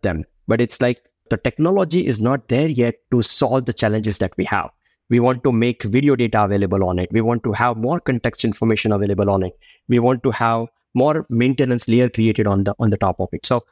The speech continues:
it doesn't work for us as of this moment. But then there are customers which are on a discrete, on a, on a, on a hybrid world. They will say, "I have, like, six O E M systems on my plant floor. All of them, they are going to talk M Q T T to-, uh, today or tomorrow. Or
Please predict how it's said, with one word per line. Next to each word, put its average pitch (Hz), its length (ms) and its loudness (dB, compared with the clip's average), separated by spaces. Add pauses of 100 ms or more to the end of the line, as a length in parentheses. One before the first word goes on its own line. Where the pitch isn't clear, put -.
(280)
it 147 160 0
doesn't 170 320 0
work 135 300 0 (260)
for 127 140 4
us 123 240 -2
as 117 180 -2
of 110 120 -2
this - 240 -6
moment. 92 340 -4 (560)
But 107 280 0
then 151 200 2
there 175 140 0
are 170 100 -2
customers 147 640 -4
which 113 180 -2
are 123 100 0
on 117 100 0
a 107 80 -2
discrete, 127 600 -2 (120)
on 113 180 0
a, - 120 -4
on 117 100 2
a, 113 60 0
on 117 160 0
a 107 40 2
hybrid 156 460 0
world. 90 240 -2 (500)
They 123 100 4
will 127 100 2
say, 131 220 -2 (240)
"I 127 80 0
have, 147 140 0
like, - 180 0
six - 380 -4
O 143 100 2
E 147 120 4
M 143 100 2
systems 127 400 -2
on 123 100 0
my 120 100 0
plant 107 300 -4
floor. - 220 0 (420)
All 156 180 2
of 180 120 -2
them, 151 160 2
they 135 80 2
are 131 80 2
going 123 140 2
to 120 80 -2
talk 117 200 -2
M 107 120 2
Q 117 120 -2
T 110 100 0
T 101 100 -2
to-, - 200 -4
uh, 127 80 0
today 107 220 0
or 98 120 0
tomorrow. 110 460 -2 (280)
Or 120 120 2